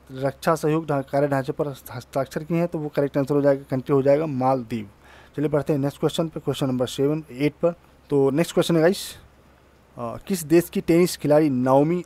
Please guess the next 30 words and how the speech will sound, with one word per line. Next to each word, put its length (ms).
ओसाका 400
ने 200
यूएस 480
ओपन 280
के 100
फाइनल 460
मुकाबले 400
में 220
बेलारूस 480
की 120
टेनिस 320
खिलाड़ी 340
विक्टोरिया 680
अजारेंका 640
को 120
हराकर 380
अपना 260
तीसरा 360
ग्रैंड 320
स्लैम 420
जीत 280
लिया 260
है? 260
तो 280
किस 220
कंट्री 340
ने, 200
किस 200
देश 220
की 240